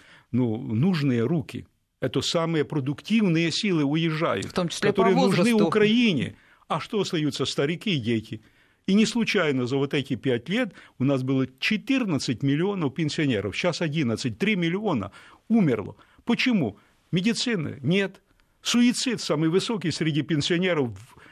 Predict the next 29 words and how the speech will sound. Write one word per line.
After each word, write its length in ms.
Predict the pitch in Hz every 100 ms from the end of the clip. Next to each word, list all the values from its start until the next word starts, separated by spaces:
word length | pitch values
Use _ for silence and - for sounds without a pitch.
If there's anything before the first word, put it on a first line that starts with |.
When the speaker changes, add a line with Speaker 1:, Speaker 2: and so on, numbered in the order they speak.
| _
Speaker 1:
в 60 | 127
мусорках. 600 | 185 285 - 175 - 110
Вот 120 | 139 156
моя 220 | 151 143
супруга 420 | 156 127 143 101
приехала 560 | 101 143 202 - 120 127
и 140 | 165
плачет. 380 | - 151 101 123
Я 120 | 101
говорю: 140 | 127
"А 40 | 131
что 140 | -
такое?" 460 | 139 139 117 90 - - _ -
Говорит: 260 | 131 - -
"Ну, 120 | 214
в 40 |
мусорках 520 | 151 185 170 147 156 -
мы 120 | 160
видели, 340 | 185 117 107
что 160 | 101 113
люди 280 | 127 131 113
иногда, 380 | 113 107 123 117 - - - _ -
но 100 | 131
Speaker 2:
Копаются. 180 | 156
Speaker 1:
такого 160 | 185 185
количества 600 | 156 147 220 - 131 127
я 160 | 123 131
не 120 | 131
видела". 420 | 131 110 101 104